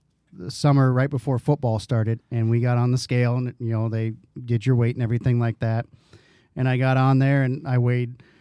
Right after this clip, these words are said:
like, maybe a hundred forty-five pounds, and the coach looked at, looked at the scale and looked at me and looked at the scale and said, "Yeah, one sixty-five." And I'm like, "What?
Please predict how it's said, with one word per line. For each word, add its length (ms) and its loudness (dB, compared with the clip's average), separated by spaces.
like, 100 -16
maybe 260 4
a 40 6
hundred 300 8
forty-five 560 0
pounds, 560 2
and 360 0
the 60 -2
coach 340 2
looked 240 0
at, 80 -2
looked 240 -2
at 140 -4
the 80 -6
scale 380 4
and 100 4
looked 160 0
at 80 -4
me 340 4
and 140 0
looked 160 -2
at 80 -8
the 100 -4
scale 300 2
and 100 0
said, 220 -2
"Yeah, 160 0
one 220 2
sixty-five." 640 -2
And 60 -4
I'm 80 0
like, 160 -6
"What? 180 -4